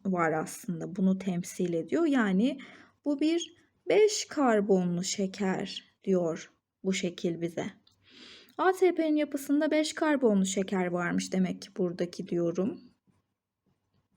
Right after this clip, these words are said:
Beş karbonlu şeker dediğimde peki ne aklıma geliyor? Deoksiriboz ve riboz şekerleri. Biliyorsunuz ki deoksiriboz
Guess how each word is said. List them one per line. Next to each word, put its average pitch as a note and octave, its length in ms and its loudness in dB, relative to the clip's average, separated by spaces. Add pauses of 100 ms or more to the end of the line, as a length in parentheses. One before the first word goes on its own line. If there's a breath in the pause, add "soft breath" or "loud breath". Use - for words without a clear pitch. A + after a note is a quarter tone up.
(760)
Beş F4 240 0
karbonlu F#3+ 500 4
şeker A#3 500 0
dediğimde G3+ 460 2
peki G#3+ 380 2
ne F#3 160 4
aklıma F3+ 440 -2
geliyor? F3 600 0 (520 loud breath)
Deoksiriboz D4 1120 4 (140)
ve A#3+ 400 6 (220)
riboz F#3+ 340 4
şekerleri. F#3+ 840 -2 (540 soft breath)
Biliyorsunuz C4+ 800 2
ki C4 540 -2
deoksiriboz G#3+ 1200 2